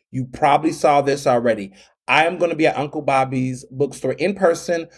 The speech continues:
Mark Lamont Hill will also be there 'cause he's the owner of the bookstore. We will be there, and I will be signing copies of my book, The Case for Cancel Culture, in person at Uncle Bobby's. It's going down.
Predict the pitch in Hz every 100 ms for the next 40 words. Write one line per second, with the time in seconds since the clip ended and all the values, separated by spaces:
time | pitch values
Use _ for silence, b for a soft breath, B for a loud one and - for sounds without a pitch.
0 | b - 143 170 180 190 180 180 180 170
1 | 165 135 113 143 - 233 220 233 180 175
2 | 175 151 120 131 - 156 175 190 196 180
3 | - - 139 139 139 B B _ 117 143
4 | 185 196 196 170 156 147 143 143 - 101
5 | 131 175 175 185 - 170 156 151 160 147
6 | 139 135 76 - - 147 127 123 143 147
7 | 135 120 147 - 123 120 - - 123 110
8 | 107 110 101 - 104 B B _ 202 240
9 | 277 269 - 185 165 - 170 165 - b
10 | _ _ _ _ _ _ _ 202 220 226
11 | 214 190 147 139 139 135 131 131 - _
12 | _ _ 143 143 143 127 127 127 101 -